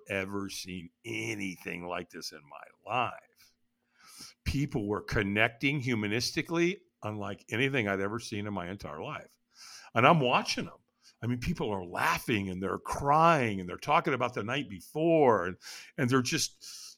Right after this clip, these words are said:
you know, they're hugging and they're embracing. And the realism, uh, and the humanistic side of people was so high.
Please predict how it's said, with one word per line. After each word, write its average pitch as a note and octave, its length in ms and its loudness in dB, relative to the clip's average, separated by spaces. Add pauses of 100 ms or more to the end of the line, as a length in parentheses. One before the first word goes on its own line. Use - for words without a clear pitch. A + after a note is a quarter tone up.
you C#3 100 -2
know, D3 120 4
they're A#2 160 0
hugging C#3 640 4
and G#2 120 -2
they're A#2+ 200 2
embracing. A2 640 0
And G2+ 80 -2
the B2 100 4
realism, C3+ 760 4 (520)
uh, D3+ 220 8
and B2+ 140 0
the B2 80 0
humanistic F3+ 640 4
side D#3 260 6
of B2 120 -2
people D#3+ 380 -2
was A#2+ 180 -2
so F3 400 4
high. A#2+ 500 6